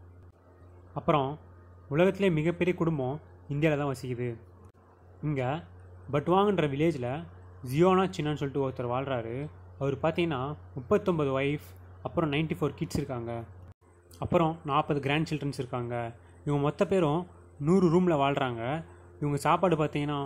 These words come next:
முப்பது சிக்கன், அறுபது கிலோ பொட்டேட்டோ, அப்புறம் நூறு கிலோ அரிசி ஒரு நாளைக்கு.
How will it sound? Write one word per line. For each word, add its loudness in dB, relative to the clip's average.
முப்பது 0
சிக்கன், -4
அறுபது 2
கிலோ 2
பொட்டேட்டோ, 0
அப்புறம் -4
நூறு 2
கிலோ -4
அரிசி -4
ஒரு -4
நாளைக்கு. -4